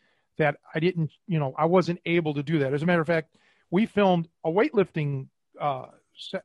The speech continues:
section there. It was actually filmed, but never released. I never saw a copy of it or anything. And Bruce and I wanted to do more, but we ran out of time. Same thing with when, even when I did Snap No Tap, there were still things I wanted to do on the Snap No Tap.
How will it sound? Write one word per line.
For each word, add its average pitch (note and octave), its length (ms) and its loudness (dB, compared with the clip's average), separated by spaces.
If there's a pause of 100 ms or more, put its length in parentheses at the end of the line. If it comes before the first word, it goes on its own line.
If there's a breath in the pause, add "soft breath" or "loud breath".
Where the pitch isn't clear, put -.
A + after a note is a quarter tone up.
section D3+ 600 -6 (920)
there. C#3 280 -4
It F3 80 -6
was G3+ 120 -2
actually G3 320 -4
filmed, G#3 480 -8 (600)
but F3 120 0
never F3 180 4
released. E3 480 0
I C#3 60 -8
never D3+ 180 -4
saw C#3+ 340 0
a B2 40 -8
copy D3 400 -4
of C#3 160 -2
it C#3 140 -4
or C3+ 140 -8
anything. C3+ 400 -6
And A#2 80 -12 (720)
Bruce F3+ 220 0
and E3+ 100 0
I E3 100 2
wanted D#3+ 320 0
to D3 60 -8
do D3 180 -4
more, D#3+ 240 4
but D#3+ 160 -2 (240)
we D#3+ 140 -6
ran D#3 220 0
out D#3 120 -4
of C#3+ 80 -8
time. G#3+ 320 -2
Same E3+ 320 -6
thing E3+ 200 -2
with D#3+ 260 -4
when, E3+ 220 -8
even F#3 220 -4
when F3 120 -4
I E3+ 40 -6
did E3+ 180 -10
Snap F3+ 300 -10
No F#3+ 140 -6
Tap, A3 320 -6 (720)
there E3+ 120 -2
were D#3+ 80 -2
still A#3 300 2
things G#3 280 0
I F3 60 -2
wanted E3+ 300 -2
to D#3+ 60 -4
do F3+ 220 -2
on E3+ 120 -2
the D#3+ 60 -6
Snap F3 340 -8
No G3+ 160 -8
Tap. C#4+ 340 -10